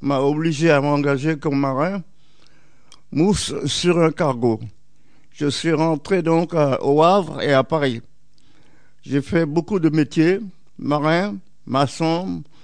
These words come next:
moniteur de sport, plongeur de restaurants, zingueur.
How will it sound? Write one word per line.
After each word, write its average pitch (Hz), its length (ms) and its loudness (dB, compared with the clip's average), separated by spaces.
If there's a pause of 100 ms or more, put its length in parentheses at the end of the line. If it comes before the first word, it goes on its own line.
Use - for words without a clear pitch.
(160)
moniteur 156 560 2
de 147 140 -2
sport, 165 560 0
plongeur 160 560 0
de 156 60 2
restaurants, 151 720 0
zingueur. 160 640 -2